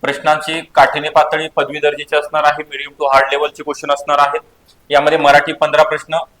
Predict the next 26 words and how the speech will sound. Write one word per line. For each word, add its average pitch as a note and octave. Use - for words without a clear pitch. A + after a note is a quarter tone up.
इंग्लिशचे D3
पंधरा D3
प्रश्न, D3
पंधरा C#3+
दुनी D3
तीस, D#3
सामान्य D3
ज्ञानचे D#3
पंधरा D3
आणि C#3
बौद्धिक C#3
चाचणीचे D3
पंधरा, C3+
पंधरा C3+
चूक D3
साठ, D#3+
साठ C#3+
दुनी D3
एकशे D#3+
वीस D#3
मार्क D3+
आणि C#3+
संबंधित D3+
विषय D3+
म्हणजे D3
चाळीस. D3